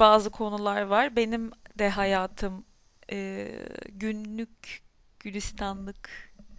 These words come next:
güneşli, hep kelebeklerin uçuştuğu, hep pembe bulutların gökyüzünde ağır ağır, aheste aheste geçtiği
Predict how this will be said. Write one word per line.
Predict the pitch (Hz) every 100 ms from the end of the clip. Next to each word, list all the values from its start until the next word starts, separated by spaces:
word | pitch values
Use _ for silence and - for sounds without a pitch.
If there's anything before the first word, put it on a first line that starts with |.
| 208 -
güneşli, | 208 208 220 - 196 294 - - - - - - - -
hep | - - -
kelebeklerin | 254 233 220 226 220 214
uçuştuğu, | 208 208 - - 208 190 190
hep | 233 262 - - -
pembe | 220 208 214 214
bulutların | 208 - 214 202 202
gökyüzünde | 202 196 214 202 190 190 190 190 - - - - - - - -
ağır | 208 214 240 226
ağır, | 196 190
aheste | 196 208 214 - 226
aheste | 196 190 - 196
geçtiği | 190 - - 196 196